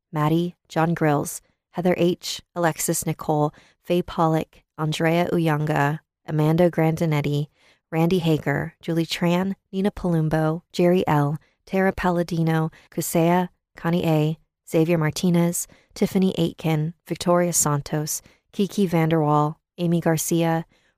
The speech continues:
Ryan Mangini, Dory Dewberry, Deborah Anaya, Gavin, and Rebecca.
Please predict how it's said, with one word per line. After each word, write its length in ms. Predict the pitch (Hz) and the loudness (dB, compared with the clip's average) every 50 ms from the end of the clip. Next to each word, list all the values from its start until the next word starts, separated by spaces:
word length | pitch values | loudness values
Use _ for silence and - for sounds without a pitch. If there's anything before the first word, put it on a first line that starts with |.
| _ | _
Ryan 360 | - 175 165 170 180 185 180 | 0 2 2 4 4 4 4
Mangini, 600 | 180 170 165 - 165 160 156 156 151 151 156 160 - _ _ _ | 2 2 2 0 0 2 2 2 2 0 -2 -4 -8 _ _ _
Dory 280 | _ 175 165 170 180 185 | _ 0 2 4 4 4
Dewberry, 640 | 165 175 170 156 165 151 156 151 147 147 151 165 - _ _ _ | 4 2 0 0 2 0 0 0 -2 -2 -4 -6 -10 _ _ _
Deborah 340 | - 165 160 160 185 180 175 | -4 -4 -2 0 2 0 0
Anaya, 600 | - 170 165 160 151 151 147 147 147 147 160 - _ _ _ | 0 -2 -2 0 0 0 0 0 0 0 -2 -6 _ _ _
Gavin, 460 | - 147 143 147 151 151 147 147 151 - _ _ - | -6 -4 -2 0 0 0 -2 -2 -4 -8 _ _ -12
and 100 | 160 147 | -8 -4
Rebecca. 520 | 147 143 139 147 127 - - - - - | -4 -4 -4 -4 -8 -8 -12 -16 -18 -18